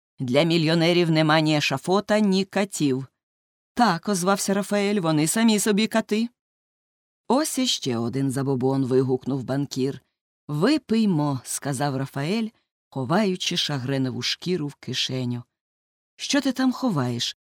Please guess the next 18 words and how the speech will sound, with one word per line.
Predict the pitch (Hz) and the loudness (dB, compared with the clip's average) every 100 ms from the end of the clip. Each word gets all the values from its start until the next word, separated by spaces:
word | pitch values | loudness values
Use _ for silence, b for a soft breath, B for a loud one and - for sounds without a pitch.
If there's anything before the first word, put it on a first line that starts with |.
| _ | _
вигукнув | 135 151 151 156 143 - | 0 0 0 -4 -4 -4
Еміль, | 143 160 240 226 | -2 0 0 -2
хапаючи | - 127 147 143 135 139 | -8 -6 -4 -4 -4 -6
його | 139 143 | -4 -4
за | 135 156 | -6 -4
руку. | 127 - - - _ _ _ _ _ _ - | -6 -8 -12 -14 _ _ _ _ _ _ -2
"Панове", | 208 233 262 160 120 127 _ _ - | 4 6 6 4 0 -6 _ _ 0
провадив | 190 185 151 139 160 | 4 6 4 2 2
він, | 165 139 | 2 2
звертаючись | 123 156 185 151 139 156 143 | 0 -2 2 2 0 -2 -2
до | 127 147 | 0 0
збориська, | 143 147 135 120 - 135 | 2 0 0 -2 -2 -2
якому | 131 - 151 | -2 -2 -2
Рафаелева | 143 139 147 151 135 127 | -2 -4 -2 -2 -2 -4
поведінка | 139 131 143 226 175 131 | -4 -2 0 0 0 -4
здавалась | 107 135 147 147 | -2 0 0 -2
трохи | - 151 143 | -2 -4 -4
загадковою, | 143 160 180 - 147 120 113 | -4 -4 -4 -4 -4 -4 -6